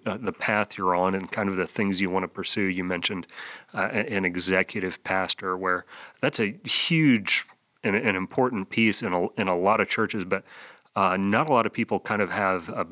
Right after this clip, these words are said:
a vision for it or a desire for it. You know, maybe they tried preaching or being a lead,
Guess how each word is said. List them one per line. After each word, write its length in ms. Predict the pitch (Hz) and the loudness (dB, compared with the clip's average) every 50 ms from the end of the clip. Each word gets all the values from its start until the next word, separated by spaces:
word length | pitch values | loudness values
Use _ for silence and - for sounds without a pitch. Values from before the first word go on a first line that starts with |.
| 80 _ _ - | -10 _ _ -2
a 100 | 92 87 | -2 -2
vision 600 | 87 85 90 87 95 104 104 95 104 101 95 92 | -2 -6 -8 -2 0 2 2 2 2 0 0 -2
for 400 | - - - 104 98 101 98 95 | -4 -2 0 2 4 4 4 4
it 80 | 98 - | 2 0
or 120 | - 92 87 | 0 0 0
a 40 | 85 | -2
desire 480 | 82 80 - - 92 92 92 92 92 | -2 -4 0 2 2 2 4 2 0
for 400 | - - - 98 92 92 90 90 | 0 0 0 2 4 4 4 2
it. 120 | 90 101 131 | 0 -2 -4
You 140 | 107 90 85 | -4 -2 -2
know, 100 | 87 85 | -2 0
maybe 240 | 85 85 87 85 85 | 0 0 -2 -2 -2
they 240 | 82 87 85 82 - _ - - - - - - - - _ _ _ _ - | -2 -2 -2 -2 -4 _ -20 -20 -20 -20 -20 -20 -20 -20 _ _ _ _ -4
tried 460 | - - 107 95 95 95 92 95 - | 0 4 4 6 6 4 2 0 -2
preaching 380 | - 107 98 90 80 - 98 87 | 0 0 0 0 0 0 -2 -2
or 60 | 87 | -2
being 220 | 85 87 90 87 | 0 0 0 0
a 80 | 87 87 | 0 0
lead, 200 | 87 87 90 90 | 0 0 0 0